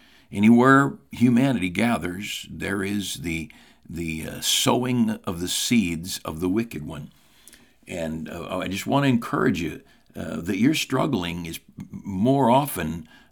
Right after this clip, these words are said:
uh, proof of your godliness than your ungodliness. Um, in the New Testament church,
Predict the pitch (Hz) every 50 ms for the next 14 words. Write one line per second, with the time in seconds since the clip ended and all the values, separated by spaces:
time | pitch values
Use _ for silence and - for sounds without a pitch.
0 | - - 85 80 73 - - - - - 135 139 143 135 - 101 90 80 90 87
1 | 82 78 80 98 107 135 127 110 82 78 80 87 90 - - - 95 98 101 104
2 | 117 117 - - - - 73 67 82 80 76 69 69 73 - 60 - - - -
3 | _ _ - - - - - _ _ _ _ _ - - - 92 87 85 82 80
4 | 80 80 73 - _ _ _ _ - - - 113 104 95 92 104 131 139 135 -
5 | 131 - - - - 107 - - - - - 139 139 120 - - - -